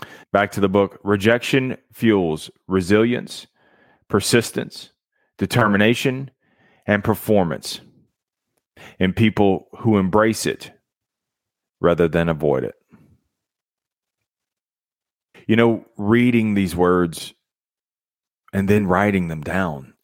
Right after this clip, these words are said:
and repeating them, man, it makes you look at rejection totally different.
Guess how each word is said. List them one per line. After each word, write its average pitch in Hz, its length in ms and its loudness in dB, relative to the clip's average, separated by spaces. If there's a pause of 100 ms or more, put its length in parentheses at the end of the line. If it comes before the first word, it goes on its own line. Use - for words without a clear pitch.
(100)
and 92 160 -6
repeating 101 560 0
them, - 280 -20 (2500)
man, 110 160 2
it 98 60 2
makes 90 220 2
you 90 100 2
look 82 200 -2
at 76 60 -2
rejection 62 520 -6
totally 53 300 -10
different. - 420 -16